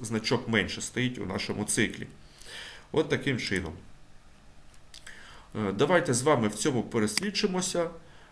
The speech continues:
викличемо цей, м, е, в-, виконаємо цей приклад,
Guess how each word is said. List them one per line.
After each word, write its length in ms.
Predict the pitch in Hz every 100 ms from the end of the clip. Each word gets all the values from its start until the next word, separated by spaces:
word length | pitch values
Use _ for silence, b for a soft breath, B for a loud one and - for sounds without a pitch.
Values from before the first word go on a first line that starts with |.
| -
викличемо 640 | 117 151 147 127 117 104
цей, 360 | 104 127 107 -
м, 80 | - 101 95 - -
е, 140 | 95 - -
в-, 800 | 107 110 - 101 98 95 - 110
виконаємо 460 | 139 143 120 107 107
цей 200 | - 104
приклад, 520 | 165 214 208 202